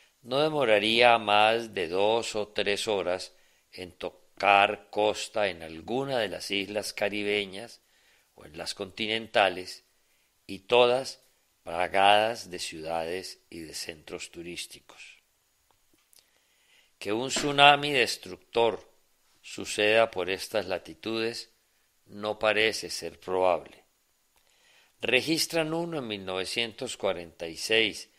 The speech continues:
sin muchas proporciones, pero provocado en cercanías de Honduras, es decir, no muy lejos del foco, donde ahora tiembla y tiembla en Providencia casi todos los días.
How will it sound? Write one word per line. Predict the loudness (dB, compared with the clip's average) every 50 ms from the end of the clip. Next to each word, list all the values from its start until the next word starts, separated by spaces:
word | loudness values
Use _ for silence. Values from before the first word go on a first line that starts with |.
| _ _ _ _ _ _
sin | -14 -14 -12 -12 -12 -14 -12
muchas | -10 -8 -8 -8 -8 -10 -10 -10
proporciones, | -10 -10 -10 -10 -10 -12 -12 -10 -6 -2 0 0 -2 -2 -6 -12 -16 -18 -20 _ _ _ _ _ _ _ _ _ _ _ _ _
pero | -2 0 0 0 0
provocado | 0 0 2 4 4 2 4 10 12 12 12 12 12 8 6
en | 0 -2
cercanías | -4 -6 -8 -8 -8 -8 -8 -8 -6 -2 0 0 0 0
de | -4 -6
Honduras, | -6 -6 -6 -4 -4 -4 -4 -8 -10 -12 -14 -16 -16 _ _ _ _ _ _ _ _ _ _ _
es | -8 -8 -4
decir, | -2 -2 -2 -2 0 0 0 0 -2 -6 _ _ _ _ _ _ _ _ _ _
no | -14 -6 -6 -6 -4
muy | -4 -6 -6 -2
lejos | 0 0 0 0 -2 -8 -6
del | -6 -8 -8
foco, | -8 0 0 0 0 0 -4 -16 -20 -20 _ _ _ _ _ _ _ _
donde | _ -16 -16 -12 -8 -8 -6
ahora | -4 -2 -2 2 2 0 0 0
tiembla | 2 6 6 6 6 4 -4 -12 -12 -8 -6 -6
y | -6 -8
tiembla | -10 _ -2 0 0 0 -2 -6 -8 -8 -8
en | -8 -10
Providencia | -10 -8 -8 -6 -6 -6 -6 -6 -8 -10 -12 -10 -8 -8 -8 -8 -10 _ _ _ _ _ _ _ _ _ _ _ _
casi | 0 0 0 2 0 -6 -8 -10
todos | -12 -8 -6 -6 -6 -6 -8
los | -10 -14 -16
días. | -16 -18 -18 -18 -18 -20 -20 -20 -20